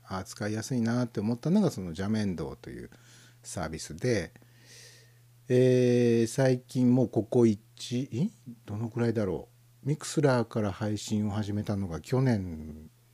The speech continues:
でしたっけ？去年の二月かな？うん、なのでもう一年半以上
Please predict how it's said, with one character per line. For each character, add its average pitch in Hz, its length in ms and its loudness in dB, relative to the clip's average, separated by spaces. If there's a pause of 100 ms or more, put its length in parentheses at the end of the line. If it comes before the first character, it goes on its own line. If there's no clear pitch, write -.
(800)
で 85 120 -6
し - 80 -10
た 95 100 -14
っ - 100 -20
け？ 175 260 0
去 160 140 0
年 123 160 4
の 92 60 -6
二 117 180 2
月 - 380 -4
か - 160 -14
な？ 147 180 0 (1400)
う 120 40 -8
ん、 98 460 -4
な 110 100 -2
の 117 140 0
で 98 120 -4
も 113 140 0
う 98 60 -2
一 131 140 -4
年 135 180 2
半 127 300 2
以 120 60 0
上 90 520 -4